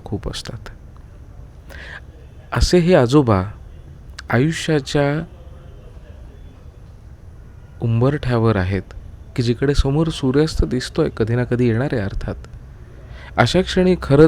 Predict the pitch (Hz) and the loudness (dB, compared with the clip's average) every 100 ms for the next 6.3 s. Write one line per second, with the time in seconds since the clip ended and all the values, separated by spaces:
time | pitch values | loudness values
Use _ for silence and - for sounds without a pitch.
0 | 160 151 147 - - - - - - - | 8 6 6 0 -12 -18 -18 -18 -18 -18
1 | - - - - 127 151 160 151 120 120 | -16 -18 -18 -8 2 4 6 6 6 4
2 | 117 110 107 113 131 127 113 117 127 92 | 4 4 4 2 6 6 6 4 2 2
3 | 98 - - - - - - - - - | -2 -14 -18 -16 -16 -16 -18 -18 -20 -18
4 | - - - - - - 175 196 - - | -18 -16 -14 -14 -4 4 4 4 -2 -14
5 | - - - - 139 156 214 - 165 170 | -18 -18 -16 2 6 8 6 6 4 2
6 | 170 214 - | 0 -4 -2